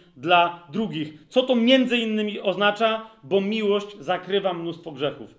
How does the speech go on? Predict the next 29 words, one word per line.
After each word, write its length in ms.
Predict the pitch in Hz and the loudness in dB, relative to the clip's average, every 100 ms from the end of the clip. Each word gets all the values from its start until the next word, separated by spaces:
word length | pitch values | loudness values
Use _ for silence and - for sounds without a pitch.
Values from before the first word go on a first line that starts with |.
| - | -14
Rozumiecie, 280 | 151 160 175 | -10 -8 -10
o 60 | |
co 100 | 165 | -6
chodzi? 280 | 156 147 202 - - _ _ _ _ _ - | -6 -4 -6 -10 -20 _ _ _ _ _ 2
Taki 300 | 220 214 208 | 2 2 -6
kościół, 720 | - 277 - - 220 247 240 - - | 2 4 2 -2 -2 -2 -6 -12 -2
kiedy 260 | 208 190 202 | 0 2 0
kto, 360 | 202 - 247 | -2 -2 -2
kiedy 280 | 247 233 202 | 0 0 0
się 120 | 202 | -2
komuś 380 | - 254 254 247 | 0 0 0 -2
powinie 380 | - 202 214 202 | -4 -6 -2 -2
noga, 640 | 190 170 165 247 - - - | -2 2 4 4 0 -10 -4
bardzo 400 | - 247 247 220 | 4 4 4 2
szyb-, 400 | 214 - 285 294 - - - | 0 0 -4 -4 -14 -10 -2
to 120 | 262 | 0
są 200 | 320 285 | 0 0
kościoły, 640 | 240 - - 277 196 208 208 - - | -2 -4 4 4 6 4 4 -6 -12
które 460 | - 220 220 214 220 - | -2 4 6 6 0 -12
z 100 | 147 | -2
jednej 320 | 254 254 233 | 0 0 -4
strony 360 | 240 240 233 214 | -2 -4 -2 -4
są 320 | 214 202 202 | -2 -2 -2
aktywistyczne, 1080 | 226 - 240 196 220 - - 202 226 262 269 - - | -4 -4 -6 -4 -6 -6 -6 -2 0 0 -4 -14 -20
wolontarystyczne, 1200 | 127 214 247 254 240 226 240 - - 208 - 233 | 2 4 6 4 2 0 -2 -4 -2 -2 -4 -10
wszystko 320 | 233 220 220 | -10 -10 -8
się 120 | 220 | -2
opiera, 240 | 220 220 214 | 0 0 0
rozumiesz, 440 | 208 208 180 - | -2 -2 -2 -4